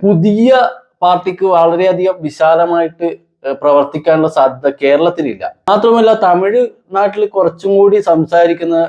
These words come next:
അവിടെയുള്ള, പിന്നെ, ജാതി രാഷ്ട്രീയം, രാഷ്ട്രീയക്കാരുടെ മക്കളായിട്ട് വന്നിട്ടുള്ള അങ്ങനെ ഒരുപാട് കാര്യങ്ങളാണ്. ഇപ്പൊ വിജയുടെ തന്നെ ഈ പാർട്ടി തമിഴ്നാട്ടിൽ വന്നത് ഒരുപക്ഷെ വൻ വിജയമാവാൻ സാധ്യതയുണ്ട്. കാരണം വെച്ചാൽ,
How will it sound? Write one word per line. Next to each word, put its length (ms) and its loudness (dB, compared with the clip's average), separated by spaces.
അവിടെയുള്ള, 760 0
പിന്നെ, 240 0
ജാതി 420 2
രാഷ്ട്രീയം, 760 -2
രാഷ്ട്രീയക്കാരുടെ 1160 0
മക്കളായിട്ട് 680 0
വന്നിട്ടുള്ള 500 0
അങ്ങനെ 320 -2
ഒരുപാട് 420 2
കാര്യങ്ങളാണ്. 540 -2
ഇപ്പൊ 200 -2
വിജയുടെ 460 2
തന്നെ 140 -2
ഈ 60 -4
പാർട്ടി 520 -2
തമിഴ്നാട്ടിൽ 500 0
വന്നത് 560 2
ഒരുപക്ഷെ 540 0
വൻ 300 0
വിജയമാവാൻ 760 2
സാധ്യതയുണ്ട്. 600 -2
കാരണം 240 -2
വെച്ചാൽ, 260 -6